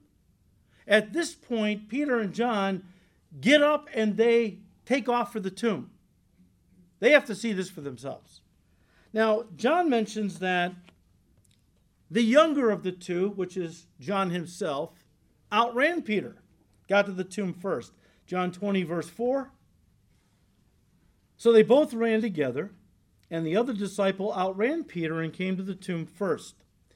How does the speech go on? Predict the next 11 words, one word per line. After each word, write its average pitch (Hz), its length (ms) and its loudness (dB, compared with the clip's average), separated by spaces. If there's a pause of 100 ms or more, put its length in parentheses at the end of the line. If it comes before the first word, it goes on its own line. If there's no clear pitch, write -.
(440)
And 185 180 0
he, 269 220 2
stooping 233 580 -2
down 214 320 2
and 196 160 0
looking 202 380 0
in, 220 460 0 (420)
saw 220 380 0 (720)
the 165 100 0
linen 151 480 -4 (380)
cloths 151 560 -4